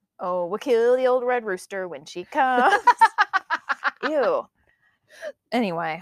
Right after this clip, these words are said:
Speaker 1: let's
Speaker 2: I know.
Speaker 1: moving on. Um, yeah, so that pattern's about finished. I mean,
Speaker 2: Exciting.
Speaker 1: it's about finished being written, then it needs to be tested, et cetera, but
Speaker 2: Do you wanna film it?
Speaker 1: Sure.
Speaker 2: We could do that.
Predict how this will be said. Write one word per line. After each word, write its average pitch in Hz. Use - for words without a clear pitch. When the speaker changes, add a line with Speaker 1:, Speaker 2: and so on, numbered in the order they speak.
Speaker 1:
let's -
Speaker 2:
I 185
know. 156
Speaker 1:
moving 151
on. 151
Um, 190
yeah, 180
so -
that 214
pattern's 202
about 175
finished. 180
I 196
mean, 185
Speaker 2:
Exciting. 170
Speaker 1:
it's -
about 175
finished -
being 147
written, 165
then 160
it -
needs -
to -
be -
tested, -
et -
cetera, -
but -
Speaker 2:
Do 233
you -
wanna 175
film 165
it? 226
Speaker 1:
Sure. 151
Speaker 2:
We 170
could -
do 156
that. 170